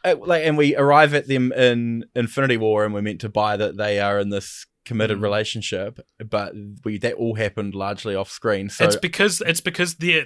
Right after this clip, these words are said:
Speaker 2: their centric movies is Age of Ultron, which
Speaker 1: <laughs>
Speaker 2: nobody really likes to talk about as much.
Speaker 1: Yeah, but even then,
Speaker 2: Mm.
Speaker 1: they don't really get established. Like, their relationship or
Speaker 2: No,
Speaker 1: them
Speaker 2: they,
Speaker 1: as
Speaker 2: they,
Speaker 1: characters
Speaker 2: they don't, they
Speaker 1: are
Speaker 2: don't get
Speaker 1: barely
Speaker 2: together,
Speaker 1: set up
Speaker 2: yeah.
Speaker 1: in those films. So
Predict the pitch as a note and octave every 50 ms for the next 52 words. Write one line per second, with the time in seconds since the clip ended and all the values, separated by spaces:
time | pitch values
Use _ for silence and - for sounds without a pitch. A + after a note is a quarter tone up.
0 | A#2 A#2+ D3 D#3 D#3+ D#3+ D#3+ - - E3+ D#3 C#3+ - D3 - - C#3 C3 C3+ B2+
1 | B2 A#2 G#2+ A#2+ A#2+ A2 - A#2+ B2 A#2+ A2+ A#2 G#2 A2+ G#2+ A2 A2 - - G2+
2 | F#2 F#2 F#2+ G2+ G2+ G#2 - - - - - - - - - - - - - B2+
3 | A#2+ A#2 G#2+ A2 A2 G#2+ A2 A2 A2+ G#2 G#2+ G#2 G#2 G2+ - - A#2 - - G#2+
4 | G2 - G2+ G#2 G2 F#2+ G2 - G#2 F#2+ - A#2+ C#3 C3+ - G#2+ C3+ C3 C#3 A#2
5 | B2 A#2 A#2+ B2 A2+ A2 G2+ A2+ A2 A2+ A2 G2+ A2 G#2+ G#2 G2 G#2 G#2 G#2+ G#2+
6 | G2+ G2+ F#2+ G2+ G2+ G2 - - A2 G2+ F#2 F#2+ - - A2+ G#2+ F#2+ A#2+ - G#2
7 | G2+ G#2+ G#2+ A#2+ A2+ A2+ A2+ A2 G#2+ G2+ F#2 G2+ F#2+ G2+ G2+ G2 - G#2+ G2 -
8 | - G2+ G2 - F#2+ F#2+ B2+ B2 A2+ G#2 G#2 G2+ G2+ B2 C3+ D3 A#2+ C#3+ D3+ D3
9 | D3 D3 D3 C#3+ D3+ - D3 C#3+ C3+ A#2+ A#2 B2 B2 A2+ G#2 G#2 B2 A#2+ B2 A2+
10 | G#2+ G#2 G#2+ A2+ A2 G#2+ G2+ G2+ G2+ F#2 - - - A2+ F#2+ E2+ E2+ G2 - -
11 | A#2 G#2 G2+ G2+ G2